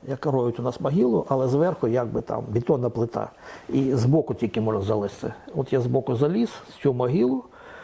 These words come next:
вона така вузенька, знаєте, от розміром з могилу, і в ногах, е, металевий ящик, військовий зелений ящик, такий з-під куль там чи з чого.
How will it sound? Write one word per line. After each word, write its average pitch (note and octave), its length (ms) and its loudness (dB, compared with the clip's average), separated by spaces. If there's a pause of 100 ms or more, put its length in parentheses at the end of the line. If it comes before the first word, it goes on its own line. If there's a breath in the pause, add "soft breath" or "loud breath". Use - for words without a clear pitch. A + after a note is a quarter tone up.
(360 loud breath)
вона C#3+ 180 2
така C#3+ 300 0
вузенька, F3+ 680 2 (160)
знаєте, C#3+ 360 -2
от A#2 160 -2
розміром C3 380 2
з A#2 60 -6
могилу, E3+ 580 2
і D3+ 240 0
в C#3+ 140 -2
ногах, E3 480 0 (100)
е, C#3 100 -2
металевий D#3 580 2
ящик, - 440 -4 (760 loud breath)
військовий A#2 520 0
зелений A#2+ 480 0
ящик, - 440 -4 (880 loud breath)
такий - 220 -14
з-під - 320 -14
куль D#3+ 240 -4
там - 200 -8
чи - 220 -16
з - 20 -14
чого. - 440 -10